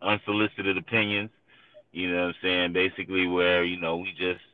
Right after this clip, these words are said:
try to, you know, dive into the, uh, dive into the, y-, you know, the topics of, um,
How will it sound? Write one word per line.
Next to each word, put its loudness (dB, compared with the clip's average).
try 6
to, 8
you 2
know, 8
dive 4
into 0
the, 8
uh, 6
dive 4
into -2
the, 2
y-, -2
you -4
know, 0
the -6
topics 2
of, 8
um, 8